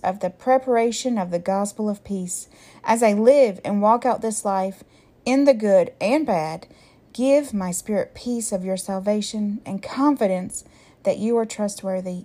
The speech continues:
even in hard times. Help me clearly discern good and evil. I pray on the shield of faith. As I read the Bible and pray, allow it to build up my faith and perseverance in you.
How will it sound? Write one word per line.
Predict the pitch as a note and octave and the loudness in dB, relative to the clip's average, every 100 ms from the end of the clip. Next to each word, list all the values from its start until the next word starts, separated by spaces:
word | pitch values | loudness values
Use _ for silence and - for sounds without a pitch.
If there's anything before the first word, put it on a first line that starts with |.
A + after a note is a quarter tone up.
| - | -6
even | C4 A#3+ G3 | -2 0 0
in | F3+ E3+ | -2 -4
hard | F3+ F3+ | -2 -4
times. | F#3 F3+ D#3 - - - _ - _ _ | -4 -8 -8 -10 -14 -20 _ -20 _ _
Help | - B3+ | -2 0
me | C#4+ | 0
clearly | - C#4+ D#4 D#4 C#4+ | 2 2 2 0 2
discern | C#4 - G#3+ F#3+ F3 F3 - _ - | 0 2 0 0 -4 -6 -10 _ -2
good | G#3+ G#3+ G#3+ - | 0 2 0 -4
and | G3 | -6
evil. | - F#3 F3 F3 F3 _ _ - - - - | -6 -6 -6 -6 -10 _ _ -20 -20 -8 0
I | G#3+ | 0
pray | - C4+ C4+ | 4 4 6
on | A#3+ | 4
the | |
shield | A3 A#3+ A3+ | 0 0 0
of | G#3+ | -2
faith. | - G3+ F3+ - _ _ _ _ _ - | -4 -4 -4 -12 _ _ _ _ _ 0
As | B3 C4+ | 2 6
I | C#4+ | 6
read | A#3 A#3+ A3+ | 4 2 0
the | G#3 | 0
Bible | G#3 G3 F#3+ F#3 - | 2 4 2 0 -2
and | G3 F#3 | -6 -6
pray, | - A#3+ G3+ F3+ F#3 F3+ - - | -2 2 2 0 -4 -10 -20 -2
allow | G#3 A#3 B3 E4 | 2 4 6 4
it | D4+ | 2
to | A3 | 0
build | A3 A3+ | 0 2
up | A#3 A#3 | 2 0
my | G3+ F#3+ | -2 -8
faith | - F3+ F#3 | -6 -8 -6
and | F#3+ F3+ | -8 -10
perseverance | - B3 B3+ A#3+ G#3 A#3 F#3+ F3 F#3+ | -4 -4 -2 -2 0 0 0 -4 -4
in | F#3 | -4
you. | F#3 F3 E3+ | -4 -6 -8